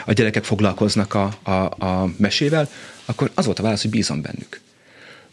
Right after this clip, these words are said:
Majd visszatértek a a tanterembe, a tanárnő elolvasta a mesét, beszélgetés kezdeményezett a gyerekekkel,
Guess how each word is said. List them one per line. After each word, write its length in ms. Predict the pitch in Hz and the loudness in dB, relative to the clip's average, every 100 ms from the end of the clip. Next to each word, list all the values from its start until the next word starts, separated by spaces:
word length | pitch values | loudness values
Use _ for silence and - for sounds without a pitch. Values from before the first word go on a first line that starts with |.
| - | -4
Majd 180 | - 113 | 4 4
visszatértek 640 | 131 165 113 104 92 87 92 | 6 4 4 2 0 0 0
a 240 | 87 - _ - | 0 -2 _ -4
a 180 | 85 82 | -2 0
tanterembe, 720 | - - 160 185 185 180 170 - - | 2 0 2 2 4 4 2 -2 -6
a 80 | |
tanárnő 380 | - 131 110 95 | -2 2 2 2
elolvasta 440 | 104 98 87 - 78 | 2 2 2 0 -2
a 40 | |
mesét, 340 | 117 - 196 | 0 2 2
beszélgetés 540 | 117 117 113 104 101 95 | 2 0 2 2 2 2
kezdeményezett 560 | 95 87 95 92 92 | 0 -2 0 0 0
a 20 | - | 0
gyerekekkel, 680 | 85 - 143 - 151 147 | 0 2 0 0 0 0